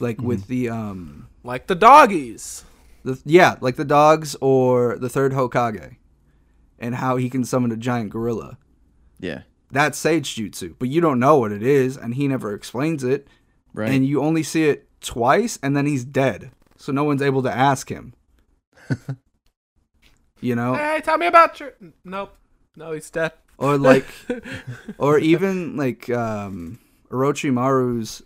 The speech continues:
Speaker 1: uh, resurrection jutsu, which is a wild idea to me. Like, it is
Speaker 3: I don't like that.
Speaker 1: incredibly a wild and stupid thing to have done. And the entire plot hinges on that singular thing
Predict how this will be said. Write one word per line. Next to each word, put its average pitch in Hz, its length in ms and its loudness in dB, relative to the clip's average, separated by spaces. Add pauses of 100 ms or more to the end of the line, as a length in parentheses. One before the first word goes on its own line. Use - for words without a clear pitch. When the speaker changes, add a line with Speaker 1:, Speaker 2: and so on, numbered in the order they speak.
Speaker 1:
uh, 117 160 -4
resurrection 131 640 -2
jutsu, 101 540 -10 (360)
which 160 180 -2
is 143 100 -2
a 127 60 2
wild 156 480 6
idea 135 380 8
to 120 80 2
me. 95 300 -6 (680)
Like, 156 140 -2
it 226 80 2
is 180 160 6
Speaker 3:
I 135 60 -2
don't 131 40 -4
like - 80 -10
that. 196 140 2
Speaker 1:
incredibly 180 840 4
a 147 120 4
wild 131 640 4
and 123 160 -4
stupid 185 580 -2
thing 156 300 -2
to 139 160 0
have 107 100 -8
done. 113 360 0 (600)
And 151 160 0
the 156 120 0
entire 185 500 2
plot 185 500 0 (100)
hinges 156 380 -4
on 139 220 4
that 135 300 0
singular 160 560 2
thing 160 480 -4